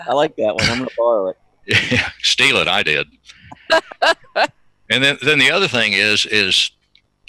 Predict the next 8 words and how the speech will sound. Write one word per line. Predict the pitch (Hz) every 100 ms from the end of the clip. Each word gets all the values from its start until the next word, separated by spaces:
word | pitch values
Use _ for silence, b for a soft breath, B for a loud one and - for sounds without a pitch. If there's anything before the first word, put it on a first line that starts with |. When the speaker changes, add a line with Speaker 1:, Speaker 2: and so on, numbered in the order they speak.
| _ -
Speaker 2:
I've | 95 101 117 -
heard | 113 110
people | 104 101 98
say | - 101 92 95
technical | - 107 110 104 104
analysis | 90 90 87 82 - 82 -
is | 80
science. | - 98 87 71 - -